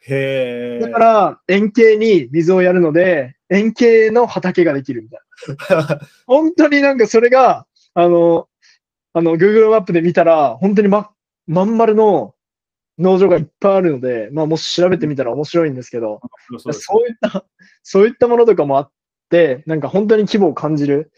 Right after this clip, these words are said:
Speaker 2: ような農場がたくさんありますね。
Speaker 1: うん。
Speaker 2: でも、一方で、その農場によ-、その、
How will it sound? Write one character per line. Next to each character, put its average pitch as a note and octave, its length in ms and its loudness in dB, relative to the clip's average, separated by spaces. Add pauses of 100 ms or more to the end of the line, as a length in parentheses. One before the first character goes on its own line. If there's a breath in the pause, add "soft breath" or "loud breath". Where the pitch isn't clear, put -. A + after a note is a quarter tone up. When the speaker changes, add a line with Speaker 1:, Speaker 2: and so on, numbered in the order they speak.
(320 soft breath)
Speaker 2:
よ F3+ 120 0
う - 20 2
な C3+ 220 -4 (240)
農 C#3+ 160 -2
場 D3 160 -2
が C3+ 200 -2
た C#3 160 -18
く - 40 -20
さ C#3 180 -10
ん B2+ 80 -16 (320)
あ C3 80 -10
り C#3 80 -4
ま C3+ 80 -8
す C3 120 -18
ね。 G#2+ 140 -16 (540)
Speaker 1:
う G#3+ 40 -8
ん。 - 20 -4
Speaker 2:
で A#3+ 100 4
も、 C4 300 0 (260)
一 F#3+ 200 -2
方 C#4+ 200 2
で、 F3+ 420 0 (640)
そ F#3 60 -2
の E3+ 260 0
農 G#3 80 -4
場 A3 380 2 (880 soft breath)
に G#3 100 2
よ-、 G3+ 160 2 (340)
そ - 140 -6
の、 F#3+ 240 -6